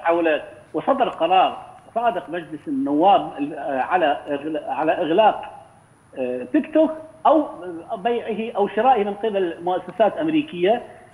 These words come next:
آه، لكن، آه، هذا الأمر ما زال قيد النقاش، ويقال أنه في الكونغرس لن يمر على مجلس الشيوخ، لأن الأمر صعب جدًا.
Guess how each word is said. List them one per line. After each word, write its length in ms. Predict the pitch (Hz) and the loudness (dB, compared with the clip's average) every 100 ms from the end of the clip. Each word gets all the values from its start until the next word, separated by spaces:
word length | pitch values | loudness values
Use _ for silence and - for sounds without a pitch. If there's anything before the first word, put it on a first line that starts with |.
| - | -8
آه، 280 | - 180 196 | 2 4 6
لكن، 360 | 247 269 262 233 | 4 2 -2 -4
آه، 240 | - 180 - - - - | -10 -14 -14 -18 -16 2
هذا 180 | 285 247 | 2 2
الأمر 280 | 233 262 254 | 0 0 0
ما 260 | 226 208 175 | 2 0 2
زال 500 | 233 185 160 151 147 135 - | 2 2 -2 -8 -8 -12 -4
قيد 200 | 233 208 208 170 | -4 -4 -12 -10
النقاش، 680 | 156 160 165 240 302 285 | -6 -6 -2 2 2 2
ويقال 440 | 233 190 - 208 190 | 0 -2 2 2 2
أنه 180 | 185 175 | -2 -4
في 100 | 196 | -6
الكونغرس 540 | 170 220 226 208 208 214 | -6 -4 -2 -2 -2 0
لن 180 | 220 196 | 0 0
يمر 260 | 165 165 | 0 0
على 180 | 147 156 | 0 -2
مجلس 260 | 320 311 311 | -4 -4 -10
الشيوخ، 360 | - - 202 262 - - - - - | -14 -2 2 2 -2 -18 -20 -12 -4
لأن 320 | 185 196 226 | 2 4 4
الأمر 420 | 226 262 262 - | 4 2 2 2
صعب 300 | 262 214 185 | 0 0 -2
جدًا. 320 | 180 147 127 | -6 -8 -10